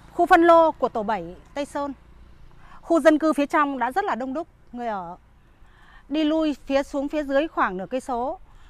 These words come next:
là trường tiểu học Tây Sơn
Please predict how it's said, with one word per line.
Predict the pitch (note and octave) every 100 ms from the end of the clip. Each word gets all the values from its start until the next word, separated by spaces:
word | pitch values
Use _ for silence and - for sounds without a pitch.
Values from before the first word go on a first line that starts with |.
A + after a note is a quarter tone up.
| - -
là | A#3 A#3+ A3+ G#3+ - - - -
trường | C4 B3 A3+ G#3+ F#3+
tiểu | - G#3+
học | G#3 A3+
Tây | D4
Sơn | C#4+ D#4 D#4